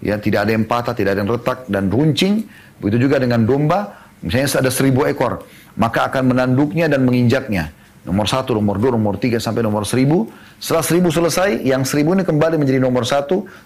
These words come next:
tanduk, dan kemudian injak dia terus sampai nomor satu itu tadi. Selesai terus begitu.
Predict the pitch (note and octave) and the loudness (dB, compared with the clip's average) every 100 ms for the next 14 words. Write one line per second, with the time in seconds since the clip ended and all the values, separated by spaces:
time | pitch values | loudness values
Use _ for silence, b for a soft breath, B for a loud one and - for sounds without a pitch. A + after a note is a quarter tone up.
0 | - C3+ D#3 E3 F3 - A#2+ A#2+ B2 A#2+ | -4 0 2 2 0 -2 -2 0 0 0
1 | B2 C3+ C3 A#2+ A2 B2+ B2+ D3+ C#3+ B2+ | 0 0 2 2 0 -2 -2 -2 -2 -2
2 | A#2+ A#2 A2+ G#2+ A#2 B2+ A#2 - G#2 G#2+ | -2 -2 -2 -2 -2 -2 -4 -2 -2 -4
3 | B B - G#2 G2+ C#3+ C#3+ D3+ B2 A2+ | B B -8 -4 -2 -2 -2 -2 -2 -2
4 | G2 | -2